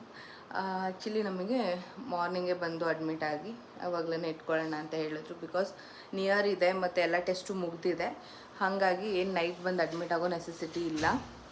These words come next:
ಆ, ಒಂದು ಟೂ ಅವರ್ಸ್ ಮುಂಚೆ, ಟೂ to ತ್ರೀ ಅವರ್ಸ್ ಮುಂಚೆ ಬಂದು ಅಡ್ಮಿಟ್ ಆದ್ರೆ ಸಾಕು ಅಂತ ಹೇಳಿದ್ರು. That's why ಇವಾಗ ಸಿಕ್ಸ್ ಓ ಕ್ಲಾಕ್‌ಗೆ ಕರೆಕ್ಟಾಗಿ ಹಾಸ್ಪಿಟಲ್‌ಗೆ ಹೋಗ್ಬೇಕು. ಆ, so ಬನ್ನಿ ಹೋಗೋಣ. ಏನೋ ಒಂಥರ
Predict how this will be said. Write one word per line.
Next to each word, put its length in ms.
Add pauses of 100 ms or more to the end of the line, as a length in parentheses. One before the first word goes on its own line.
(120)
ಆ, 140
ಒಂದು 200
ಟೂ 80
ಅವರ್ಸ್ 400
ಮುಂಚೆ, 340 (580)
ಟೂ 100
to 120
ತ್ರೀ 160
ಅವರ್ಸ್ 320
ಮುಂಚೆ 240
ಬಂದು 280
ಅಡ್ಮಿಟ್ 320
ಆದ್ರೆ 200
ಸಾಕು 340
ಅಂತ 140
ಹೇಳಿದ್ರು. 480 (560)
That's 300
why 360
ಇವಾಗ 220 (160)
ಸಿಕ್ಸ್ 200
ಓ 60
ಕ್ಲಾಕ್‌ಗೆ 320
ಕರೆಕ್ಟಾಗಿ 500
ಹಾಸ್ಪಿಟಲ್‌ಗೆ 680
ಹೋಗ್ಬೇಕು. 420
ಆ, 1040
so 520
ಬನ್ನಿ 240
ಹೋಗೋಣ. 360 (220)
ಏನೋ 220
ಒಂಥರ 320